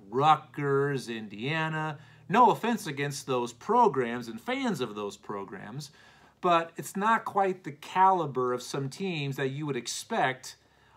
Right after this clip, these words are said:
a, the number five, the fifth best team in the nation, to look like. I mean, you should be taking care of business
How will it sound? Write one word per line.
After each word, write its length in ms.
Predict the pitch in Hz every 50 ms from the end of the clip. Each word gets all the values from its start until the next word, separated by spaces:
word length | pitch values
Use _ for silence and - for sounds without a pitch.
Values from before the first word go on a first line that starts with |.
| - _ _ - _ _ _
a, 80 | 147 147
the 260 | 147 151 147 135 151
number 240 | 160 165 160 156 139
five, 420 | - - - 180 175 156 147 135
the 120 | 135 127
fifth 420 | 120 - - - - 180 180 175 -
best 240 | 170 156 143 139 -
team 240 | - 160 156 151
in 60 | 143 127
the 60 | 127
nation, 500 | 131 143 160 160 139 - - 123 117 117
to 120 | - 110
look 280 | 104 131 185 196 - -
like. 320 | 101 - - - 139 143 139
I 40 |
mean, 240 | 139 139 139 135 135
you 120 | 135 156 143
should 380 | - - - - 277 254 220
be 140 | 165 151 135
taking 320 | - - 131 127 117 127
care 220 | 123 - 123 113 110
of 100 | 101 101
business 420 | 120 117 104 117 117 113 - -